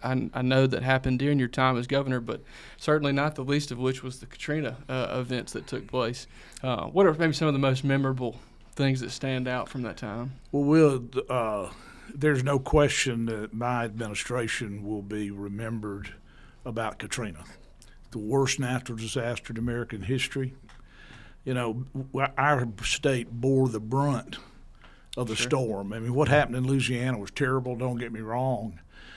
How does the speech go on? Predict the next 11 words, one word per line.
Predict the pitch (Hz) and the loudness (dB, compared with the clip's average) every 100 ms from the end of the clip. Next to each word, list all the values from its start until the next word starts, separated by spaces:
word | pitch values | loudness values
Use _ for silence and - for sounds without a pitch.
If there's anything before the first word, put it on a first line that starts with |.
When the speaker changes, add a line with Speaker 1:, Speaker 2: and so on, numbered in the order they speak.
| - - | -20 -6
Speaker 2:
but | 135 117 110 - | 0 0 0 -4
we, | 120 151 170 170 147 120 95 | 2 6 6 6 4 0 -8
the, | 98 107 101 | -8 -8 -8
the | 104 | -6
storm | 101 - 151 165 143 110 | -4 0 2 4 4 0
hit | 80 135 139 - | 0 0 0 -4
the | 113 | -6
Mississippi | 127 135 - 160 156 104 | -2 0 2 2 0 -6
Gulf | 104 90 | -6 -8
Coast, | - 92 82 - - - | -8 -10 -10 -14 -14 -10
and | 107 101 101 | -8 -6 -8